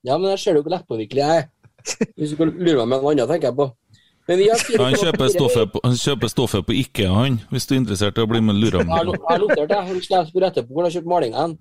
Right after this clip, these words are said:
Speaker 2: Mm.
Speaker 1: Og hvor type maling det er. Fire komma fire, det har jeg og Megafonmannen og Nidaros.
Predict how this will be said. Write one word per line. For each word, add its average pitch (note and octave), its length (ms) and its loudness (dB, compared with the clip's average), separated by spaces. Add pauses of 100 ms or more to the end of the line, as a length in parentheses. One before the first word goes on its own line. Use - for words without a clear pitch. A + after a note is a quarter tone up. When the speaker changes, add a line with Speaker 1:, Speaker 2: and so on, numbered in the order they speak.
(140)
Speaker 2:
Mm. F#2 160 -6 (340)
Speaker 1:
Og - 220 -4
hvor D#4+ 160 -10
type D3+ 240 -4
maling B2 240 0
det C3 80 0
er. A#2 80 -6 (1300)
Fire A3 160 4
komma G#3 300 2 (100)
fire, G#3+ 300 4 (340)
det F#3+ 160 2
har G3+ 160 2
jeg F3+ 480 0
og E3+ 560 0
Megafonmannen D#3+ 680 -2 (180)
og D3+ 500 2
Nidaros. D3 520 -2